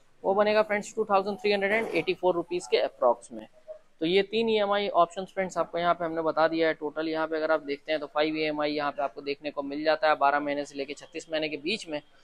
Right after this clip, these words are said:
तो इनमें से आप किसी को भी choose कर सकते हैं। अगर डॉक्यूमेंट्स की हम बात करते हैं, तो डॉक्यूमेंट्स में आपको लेकर आना होगा बस आधार कार्ड,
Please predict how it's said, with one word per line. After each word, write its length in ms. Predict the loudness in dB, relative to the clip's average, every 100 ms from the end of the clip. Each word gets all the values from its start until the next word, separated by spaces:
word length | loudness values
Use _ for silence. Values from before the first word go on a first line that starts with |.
| _ _
तो 60 | -2
इनमें 220 | 0 0
से 100 | 0
आप 100 | -2
किसी 220 | -2 -8 0
को 100 | 0
भी 80 |
choose 280 | 0 -4 -4
कर 140 | 0 0
सकते 280 | 0 0
हैं। 100 | 2
अगर 120 | 2 2
डॉक्यूमेंट्स 440 | 2 2 -2 -2
की 100 | -2
हम 120 | 4
बात 180 | 4 4
करते 200 | 2 0
हैं, 100 | 0
तो 60 | 0
डॉक्यूमेंट्स 400 | 0 -2 -4 -2
में 60 | 0
आपको 180 | 0 2
लेकर 260 | 0 2
आना 160 | 2 2
होगा 220 | 0 0
बस 180 | -4 -6
आधार 320 | -6 -2 0
कार्ड, 280 | 0 0 0